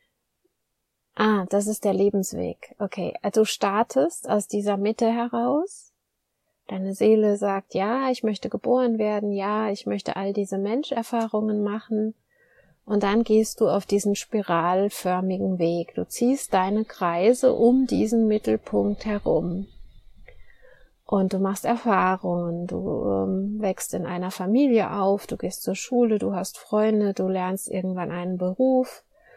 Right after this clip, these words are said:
du gründest eine Familie oder baust ein Haus. All diese Dinge sind so Meilensteine auf dieser Spirale. Und innerer Frieden oder Seelenfrieden heißt,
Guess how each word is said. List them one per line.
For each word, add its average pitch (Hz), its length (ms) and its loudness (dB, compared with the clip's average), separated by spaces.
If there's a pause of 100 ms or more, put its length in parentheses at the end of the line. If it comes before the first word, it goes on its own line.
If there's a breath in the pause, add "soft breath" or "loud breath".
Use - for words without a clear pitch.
(380 soft breath)
du 190 400 0
gründest 190 540 0
eine 180 240 -4
Familie 226 640 2
oder 180 220 -2
baust - 340 -4
ein 196 220 -4
Haus. 226 640 0 (680)
All 220 180 4
diese 208 300 2
Dinge 220 420 4
sind 202 420 0
so 202 220 0
Meilensteine 196 1200 0
auf 190 260 -2
dieser 185 640 -2 (280)
Spirale. 156 880 -8 (1200 soft breath)
Und 180 560 -2
innerer 220 480 4
Frieden 285 640 2
oder 185 300 0
Seelenfrieden 202 1040 4
heißt, 185 640 -2